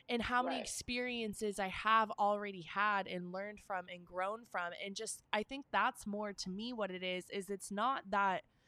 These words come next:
Speaker 1: time is, like, scary or age is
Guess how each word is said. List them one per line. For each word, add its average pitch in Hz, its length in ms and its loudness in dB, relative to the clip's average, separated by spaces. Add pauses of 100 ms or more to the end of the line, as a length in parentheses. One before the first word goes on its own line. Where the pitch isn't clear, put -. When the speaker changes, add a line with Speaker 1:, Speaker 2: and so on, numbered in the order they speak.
(320)
Speaker 1:
time 226 560 0
is, 202 340 0
like, 180 420 0 (480)
scary 226 680 0
or 185 200 2
age 226 340 0
is - 240 -4